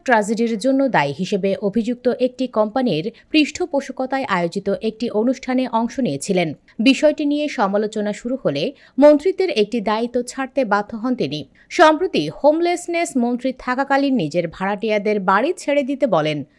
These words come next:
কারণ তিনি বাড়িটি বিক্রি করবেন। যুক্তি ছিল, বিক্রির প্রক্রিয়ায় থাকা বাড়িটি ভাড়া দেওয়া সম্ভব নয়, কিন্তু চার মাস পরই সেই একই বাড়ি সাতশো পাউন্ড বেশি ভাড়ায় আবার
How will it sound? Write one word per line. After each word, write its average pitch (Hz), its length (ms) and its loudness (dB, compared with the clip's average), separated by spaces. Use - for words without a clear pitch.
কারণ 165 340 2
তিনি 302 220 6
বাড়িটি 226 380 0
বিক্রি 247 300 -2
করবেন। 151 420 -2
যুক্তি 302 320 6
ছিল, 415 260 4
বিক্রির 277 400 0
প্রক্রিয়ায় 311 480 0
থাকা 339 320 -4
বাড়িটি 269 360 0
ভাড়া 233 280 -6
দেওয়া 240 220 -2
সম্ভব 269 400 -2
নয়, 156 200 0
কিন্তু 254 240 2
চার 247 280 2
মাস 254 220 -4
পরই 277 260 0
সেই 320 300 -4
একই 247 280 -4
বাড়ি 285 360 -2
সাতশো 311 380 0
পাউন্ড 294 500 0
বেশি 208 400 0
ভাড়ায় 240 440 -4
আবার 190 300 2